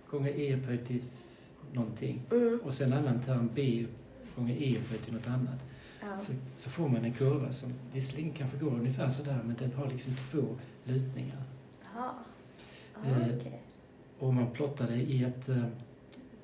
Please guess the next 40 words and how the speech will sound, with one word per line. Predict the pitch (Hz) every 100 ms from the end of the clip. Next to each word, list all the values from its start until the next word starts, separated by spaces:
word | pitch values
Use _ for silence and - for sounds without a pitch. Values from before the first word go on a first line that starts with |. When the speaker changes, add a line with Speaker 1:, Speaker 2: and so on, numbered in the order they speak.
| -
Speaker 1:
linjärt, | 131 139 156 123 120 - -
alltså | 123 123
man | 113
logaritmerar, | 120 127 123 131 135 - - - - - -
Speaker 2:
Mm. | 233 -
Speaker 1:
då |
kan | -
man | 127
se | - 147
att | 117
det | 131
är | 120
först | - 165 165
en | 170
sån | 165 151
lutning | 117 117 - 120
och | 120
sen | 135 127
en |
sån | 123 135 127 139
lutning. | 131 156 135 131 - - - - - -
Speaker 2:
Ah. | 220 226 294 - - - - -
Speaker 1:
Så | -
min | 147 139
kompis | 156 131 131 127
mitt | 175 147
emot | 147 131 -
mig, | 131 135
idag | 139 131
satt | - 131 -
han | 120 113
och | 117 123 151
analyserade | 131 123 - 147 107 107
sina | - 123 113
data | 123 139 - 156
med | 113 113
hjälp | 113 107 -
av | 117 - - - -
såna | - 135 110 107
funktioner. | 123 - 147 123 -